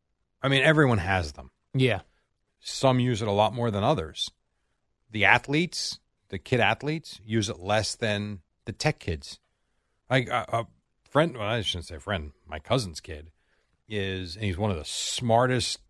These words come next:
Speaker 1: twelve-year-olds I know. But his eyes are never not in front of a computer screen, a tablet, or a phone.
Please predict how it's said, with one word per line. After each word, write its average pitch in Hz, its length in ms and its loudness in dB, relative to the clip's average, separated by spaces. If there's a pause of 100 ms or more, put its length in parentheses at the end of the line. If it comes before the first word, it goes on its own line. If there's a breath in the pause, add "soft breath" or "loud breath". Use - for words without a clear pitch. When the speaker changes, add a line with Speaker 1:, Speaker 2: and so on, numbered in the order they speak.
Speaker 1:
twelve-year-olds 117 580 2
I 101 140 2
know. 90 280 0 (1200)
But 110 140 2
his 120 240 0
eyes 123 320 2
are 110 100 0
never 110 320 0
not 101 260 0
in 113 60 -8
front 107 240 -4
of 95 60 -2
a 95 80 -2
computer 107 480 -6
screen, 135 440 -2
a 95 120 -6
tablet, 101 500 0
or 95 100 -4
a 90 40 -4
phone. 76 320 -4